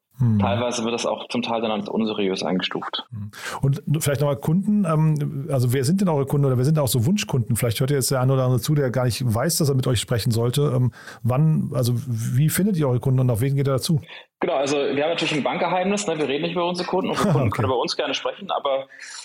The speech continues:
Speaker 2: Ähm, das, wir, wir sind ganz gerne im Hintergrund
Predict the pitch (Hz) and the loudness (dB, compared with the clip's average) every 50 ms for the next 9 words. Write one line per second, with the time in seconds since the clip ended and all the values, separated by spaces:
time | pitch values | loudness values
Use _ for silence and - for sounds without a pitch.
0 | - 123 127 127 127 131 135 135 135 135 - - _ _ _ _ _ - - 113 | -2 -2 0 0 0 0 -2 -2 -4 -6 -10 -16 _ _ _ _ _ -6 -6 -6
1 | - - - - 127 131 98 131 135 147 156 151 143 131 - - 131 147 143 135 | -6 -6 -6 -4 -4 -2 -2 -2 -2 -2 -2 -2 -2 -4 -2 -2 -2 -2 0 0
2 | 131 156 180 220 208 208 208 240 285 - - - | 0 0 0 0 0 0 -2 -2 -2 -4 -6 -8